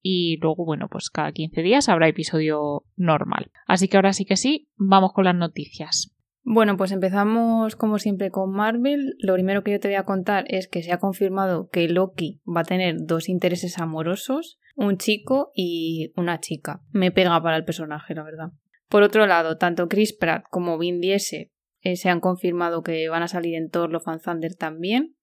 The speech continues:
Speaker 2: Pasando a las series, WandaVision, que es la serie que más estamos esperando todos, porque es la que
Speaker 1: Sí,
Speaker 2: va a
Speaker 1: por
Speaker 2: abrir la
Speaker 1: favor.
Speaker 2: Sí,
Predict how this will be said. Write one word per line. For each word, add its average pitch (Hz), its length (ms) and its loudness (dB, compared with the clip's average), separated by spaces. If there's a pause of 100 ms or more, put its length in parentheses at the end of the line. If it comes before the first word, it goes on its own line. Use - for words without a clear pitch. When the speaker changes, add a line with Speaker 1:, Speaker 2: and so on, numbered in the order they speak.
(240)
Speaker 2:
Pasando 202 400 4
a 208 60 6
las 202 220 4
series, 180 460 4
WandaVision, 170 640 2
que 180 120 0
es 170 160 -4
la 175 100 2
serie 180 220 4
que 175 80 2
más 175 120 -2
estamos 180 300 -4
esperando 175 520 0
todos, 170 520 -4 (360)
porque 170 260 2
es 165 60 -4
la 180 100 6
que 165 80 0
Speaker 1:
Sí, 165 40 2
Speaker 2:
va 170 60 4
a - 20 4
Speaker 1:
por 170 40 6
Speaker 2:
abrir 175 160 4
la 165 100 6
Speaker 1:
favor. 165 180 0 (500)
Speaker 2:
Sí, - 360 -8